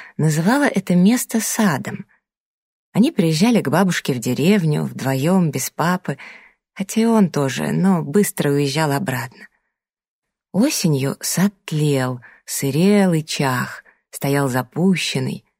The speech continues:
яблони неприбранными, и долго гнилой запах витал над ним — как душа над истлевшим телом. Зимой же стоял закованный в снежные латы, метели налетали на него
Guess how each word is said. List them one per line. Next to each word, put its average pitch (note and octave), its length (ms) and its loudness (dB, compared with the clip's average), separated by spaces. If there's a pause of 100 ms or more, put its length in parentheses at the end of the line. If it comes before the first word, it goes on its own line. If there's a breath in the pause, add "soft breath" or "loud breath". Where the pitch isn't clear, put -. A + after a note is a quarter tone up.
(120)
яблони C3 520 0
неприбранными, D3+ 960 -2 (440 soft breath)
и G3+ 80 -6
долго E3+ 520 0
гнилой D3 380 0
запах D#3 480 -2
витал C#3+ 480 0
над B2+ 220 -2
ним — D3 300 0 (420 loud breath)
как C3+ 180 -6
душа C#3+ 540 -2
над B2 220 -2
истлевшим B2 680 -6
телом. - 440 -10 (1400)
Зимой B3+ 460 2
же D#3+ 160 2
стоял F#3 580 0
закованный D3+ 680 0
в C3+ 80 -6
снежные C3 540 -2
латы, F3 520 -2 (480 soft breath)
метели F#3+ 560 2
налетали F3 540 0
на D#3 80 2
него D3+ 400 0